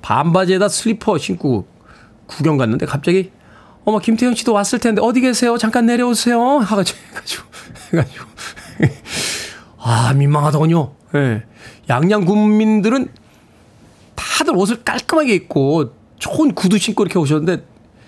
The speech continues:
저는 반바지에다 슬리퍼 신고 갔었거든요. 예. 양양 군수님도 계신데 민망해가지고 하여튼 무대 위에서, 예.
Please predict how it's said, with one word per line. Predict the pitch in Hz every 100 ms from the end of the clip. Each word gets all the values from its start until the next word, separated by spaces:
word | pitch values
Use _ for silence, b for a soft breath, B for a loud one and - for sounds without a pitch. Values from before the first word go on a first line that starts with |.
| b b b b -
저는 | - 170
반바지에다 | - 143 170 185 170 180 190
슬리퍼 | - 240 214 214
신고 | - - 175 139 -
갔었거든요. | - 151 151 156 175 101 104 _ -
예. | 107 104 - _ - _ - -
양양 | 120 156 190
군수님도 | - 165 175 208 196 160 113
계신데 | - 131 135 113 - B B B B B B B B - - - - -
민망해가지고 | 120 147 165 156 143
하여튼 | 135 131 113
무대 | 131 143
위에서, | 113 95 101 - -
예. | 98 107